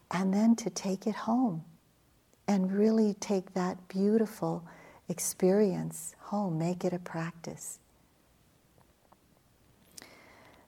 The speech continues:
This came to me, this habit came to me because of this poem by Georgia O'Keeffe,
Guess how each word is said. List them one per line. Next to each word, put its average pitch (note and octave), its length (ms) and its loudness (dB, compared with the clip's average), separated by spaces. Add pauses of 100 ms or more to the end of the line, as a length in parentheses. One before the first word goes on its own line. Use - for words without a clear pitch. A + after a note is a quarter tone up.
(120)
This A3+ 260 12
came B3 380 12
to A3 140 4
me, E3 280 6
this F3+ 240 4
habit F#3+ 360 6
came G3 300 4
to G3+ 100 4
me F3 140 6
because F3+ 540 2
of E3+ 220 2
this E3 360 2
poem F#3 420 0
by E3 200 0
Georgia E3+ 540 0
O'Keeffe, E3 640 -6